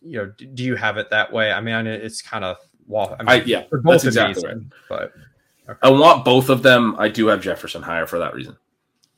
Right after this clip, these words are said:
Speaker 1: Tight end, they've got Irv Smith and not a whole bunch else.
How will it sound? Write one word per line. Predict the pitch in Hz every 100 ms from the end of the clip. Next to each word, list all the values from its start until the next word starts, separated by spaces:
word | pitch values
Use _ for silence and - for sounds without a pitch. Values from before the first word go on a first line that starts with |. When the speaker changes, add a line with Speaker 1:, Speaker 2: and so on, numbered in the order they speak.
| _ _ _ _ _ -
Speaker 1:
Tight | 175 185
end, | 160 156 156 147 _
they've | 127 135 135 135 131 120
got | 131 123 -
Irv | 165 180 180
Smith | - 175 190 135
and |
not | 131 135
a | 135
whole | - - 170 175
bunch | 156 147 139 - - - _ -
else. | 113 107 110 - -